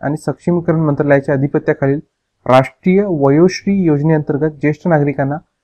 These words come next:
साधने आणि मदते उपकरणे यांचे वितरण करण्यासाठी सामाजिक अधिकारिता शिबिर भरवण्यात येणार आहे. Next question, प्रश्न क्रमांक एकशे छप्पन, भारतीय हवाई दल स्वदेशी बनावटीचे कोणते विमान सिंगापूर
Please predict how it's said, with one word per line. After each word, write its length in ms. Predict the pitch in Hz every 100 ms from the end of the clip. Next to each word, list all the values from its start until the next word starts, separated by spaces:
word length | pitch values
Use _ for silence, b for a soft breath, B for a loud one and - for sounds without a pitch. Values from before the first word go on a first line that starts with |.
| _
साधने 500 | - 143 139 156 185
आणि 160 | 180 170
मदते 460 | 143 139 151 180 170
उपकरणे 600 | 147 - - 147 143 151 - _ _ -
यांचे 480 | 127 127 135 135 170
वितरण 340 | 139 135 170
करण्यासाठी 420 | 165 147 143 147
सामाजिक 560 | 160 - 135 139 139 180 -
अधिकारिता 540 | 135 131 147 143 131 147
शिबिर 340 | - 151 143 156 -
भरवण्यात 440 | 123 120 120 143 -
येणार 280 | - 110 104
आहे. 80 | 101 - _ _ - 120
Next 240 | 123 -
question, 280 | 135 - 135 - -
प्रश्न 200 | 135 151
क्रमांक 280 | 151 156 151
एकशे 200 | 165 170
छप्पन, 240 | 170 170 185 _ _ _ -
भारतीय 400 | 127 - - 226
हवाई 260 | 180 185
दल 220 | 165 165 220 _ _ _
स्वदेशी 460 | - 151 190 196
बनावटीचे 640 | 202 180 170 165 170 165 175
कोणते 420 | - 156 165 208
विमान 360 | 175 147 147 185 _ _ _ _
सिंगापूर 720 | - - 160 175 180 - 202